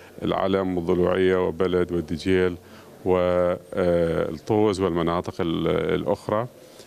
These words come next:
راح يكون تركيز على المناطق اللي تضررت بسبب الإرهاب، بسبب الحرب على الإرهاب، و، آه، المشاريع هاي راح تتركز على عدة قطاعات،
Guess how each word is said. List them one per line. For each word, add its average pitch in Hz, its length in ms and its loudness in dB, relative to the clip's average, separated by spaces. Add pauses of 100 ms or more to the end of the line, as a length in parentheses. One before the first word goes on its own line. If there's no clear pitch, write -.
راح 92 220 -2
يكون 98 280 0
تركيز 101 400 -2
على 92 140 0
المناطق 98 480 -2
اللي 95 160 2
تضررت 90 420 0
بسبب 85 500 -2
الإرهاب، 85 580 -2 (440)
بسبب 82 280 0
الحرب 82 400 -2
على 85 160 0
الإرهاب، 87 540 0 (460)
و، 90 160 4 (720)
آه، 80 880 0 (520)
المشاريع 95 640 0
هاي 92 240 -2
راح 90 220 -4 (180)
تتركز 90 500 -4
على 82 360 0 (360)
عدة 90 360 -2 (300)
قطاعات، 85 640 -2